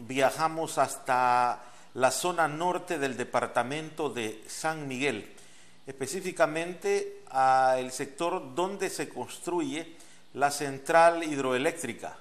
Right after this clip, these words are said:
la presa El Chaparral. Precisamente este día el presidente de la cel, el arquitecto David López Villafuerte, llegó hasta ese lugar, hasta esta obra, para constatar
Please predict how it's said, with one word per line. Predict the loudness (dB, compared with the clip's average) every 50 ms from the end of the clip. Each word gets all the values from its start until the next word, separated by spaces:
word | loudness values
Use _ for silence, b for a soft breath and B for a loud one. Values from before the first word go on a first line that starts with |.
| -10
la | -6 -6 -6 -4 -4
presa | -4 -2 -2 -4 -4 -2 -2 -2 -4 -4
El | -10 -12 -10
Chaparral. | -8 -8 -8 -4 -4 -2 2 4 4 4 4 2 -6 -10 -16 b b b b b b b b b -20 -20 -20 -20 -10 -4
Precisamente | -2 -2 0 0 0 0 0 -2 -4 -4
este | -4 -2 -2
día | 0 0 2 4 4 4 4
el | 4 0 -4 -6 -8
presidente | -8 -6 -6 -6 -6 -6 -6 -4 -2 -2 -2 -4 -6 -4 -2 -2 0 0 0 -2 -4 -6
de | -6 -4 -4 -2
la | -2 -2
cel, | -2 -2 -2 -2 -2 -2
el | -2 -4
arquitecto | -4 -6 -6 -8 -12 -8 -8 -8 -8 -8 -6 -4 -4 -2 -2 -2
David | -2 -2 -2 -2 -4 -6
López | -6 -4 -4 -4 -4 -4 -6 -8 -8 -10 -10 -14
Villafuerte, | -12 -10 -8 -8 -8 -6 -4 -4 -4 -4 -6 -10 -12 -12 B B B B B B B -12 -6
llegó | -6 -4 -2 0 0 2 0 0 -4 -6 -8
hasta | -8 -8 -6 -4 -2 -2
ese | -2 -4 -6 -6
lugar, | -6 -6 -2 2 2 2 2 0 -4 -10 -14 -18
hasta | -18 -14 -10 -10 -10
esta | -6 -2 -2 0
obra, | 0 0 0 -2 -4 -6 B B B B B B
para | 2 4 4 6 4 2 2 -2 -10
constatar | -10 -10 -10 -8 -4 -4 -4 -2 0 0 0 0 -2 -4